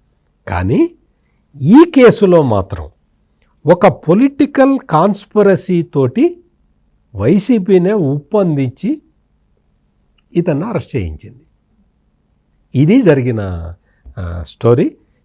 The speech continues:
దీనికి, దీని మీద అతను మరి నందిగం సురేష్ ఎట్లా రియాక్ట్ అవుతాడు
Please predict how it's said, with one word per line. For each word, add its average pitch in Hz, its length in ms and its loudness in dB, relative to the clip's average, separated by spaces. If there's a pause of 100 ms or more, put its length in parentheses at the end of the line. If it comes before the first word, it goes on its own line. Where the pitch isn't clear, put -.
దీనికి, 175 680 2
దీని 151 260 0
మీద 165 240 0 (760)
అతను 101 480 -4 (340)
మరి 80 500 -10 (760)
నందిగం 120 440 -4
సురేష్ 127 460 -4
ఎట్లా 120 460 -4
రియాక్ట్ 113 380 -4
అవుతాడు 92 400 -6